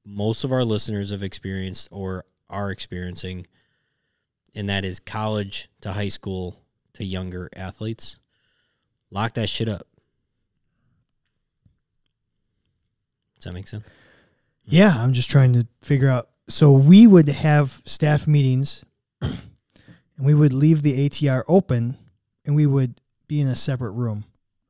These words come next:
Speaker 1: If, if this is
Speaker 2: Most
Speaker 1: during
Speaker 2: often
Speaker 1: a,
Speaker 2: than not.
Speaker 1: if this is during a meeting and you cannot,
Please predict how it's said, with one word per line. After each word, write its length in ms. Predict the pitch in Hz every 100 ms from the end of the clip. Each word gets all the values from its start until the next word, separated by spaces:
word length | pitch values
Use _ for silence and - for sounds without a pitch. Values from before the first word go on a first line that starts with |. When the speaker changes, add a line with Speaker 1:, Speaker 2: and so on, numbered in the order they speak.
| _ _ _ _ _ _ _ _ _ _ _ _ _
Speaker 1:
If, 280 | 131 160 - _ 131
if 160 | 123
this 200 | 151 147
is 120 | 151
Speaker 2:
Most 160 | 165 170
Speaker 1:
during 120 | 143
Speaker 2:
often 180 | 156 135
Speaker 1:
a, 20 |
Speaker 2:
than 140 | 139 127
not. 120 | 117
Speaker 1:
if 80 | 107
this 220 | 135 143
is 160 | 151 117
during 320 | 113 120 117
a 40 |
meeting 460 | 104 98 90 90 87
and 180 | 117 110
you 140 | 110 135
cannot, 800 | - 107 98 98 104 120 -